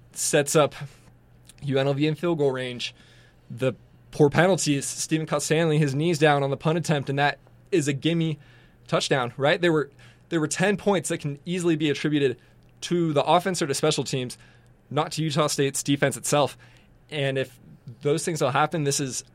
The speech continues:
a different game. So that's, the defense is beat up, right? But for them to play as well as they did, beat up, that is, uh, that is probably the biggest benefit. We were mentioning earlier, I was a little bit down,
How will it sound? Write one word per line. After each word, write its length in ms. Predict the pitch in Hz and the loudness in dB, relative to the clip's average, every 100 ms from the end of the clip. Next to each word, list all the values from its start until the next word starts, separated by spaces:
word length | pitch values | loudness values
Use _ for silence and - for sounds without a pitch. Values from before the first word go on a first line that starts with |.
| _ - | _ -12
a 80 | |
different 300 | 127 139 127 | -6 -4 -4
game. 240 | 123 131 117 | 0 0 0
So 140 | - | -2
that's, 280 | 135 165 - - - - - _ _ | 0 0 -2 -12 -20 -20 -20 _ _
the 80 | - | -4
defense 300 | 160 170 143 | 0 0 0
is 60 | 135 | -2
beat 160 | 135 | 0
up, 200 | 117 - - | 0 -2 -8
right? 280 | - 127 139 - _ _ | 0 2 2 -2 _ _
But 120 | 147 | -6
for 80 | 139 | 0
them 160 | 139 151 | 0 0
to 100 | 147 | -2
play 180 | - 139 | -2 -2
as 140 | 127 | 0
well 160 | 135 135 | 2 2
as 100 | 123 | 2
they 100 | 120 | -2
did, 300 | 123 160 175 - - | 2 2 2 -10 -12
beat 160 | - 165 | 2 6
up, 220 | 185 151 | 6 4
that 180 | 151 143 | 4 4
is, 220 | 147 123 | 4 2
uh, 320 | 139 135 135 135 - - - 127 | 0 0 0 -4 -10 -20 -20 -2
that 260 | 151 165 | 6 6
is 120 | 165 147 | 6 0
probably 380 | - 165 147 | 6 6 6
the 120 | 139 127 | 2 0
biggest 280 | 139 135 | 2 2
benefit. 440 | - 131 120 131 123 | 0 -2 -2 -6 -6
We 200 | 139 135 | -6 -6
were 100 | 135 | -4
mentioning 300 | 135 135 135 | -4 -4 -2
earlier, 280 | 131 127 127 | -2 0 0
I 80 | |
was 100 | 127 | 0
a 60 | 123 | -2
little 200 | 147 147 | 2 2
bit 120 | 139 | 2
down, 280 | 135 131 131 | 2 0 0